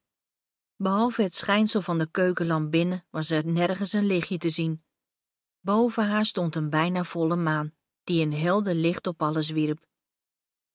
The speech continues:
Het slootje rimpelde en weerkaatste goud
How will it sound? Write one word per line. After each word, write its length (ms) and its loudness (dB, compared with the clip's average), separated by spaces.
Het 160 -6
slootje 500 2
rimpelde 560 0
en 140 -4
weerkaatste 600 2
goud 400 0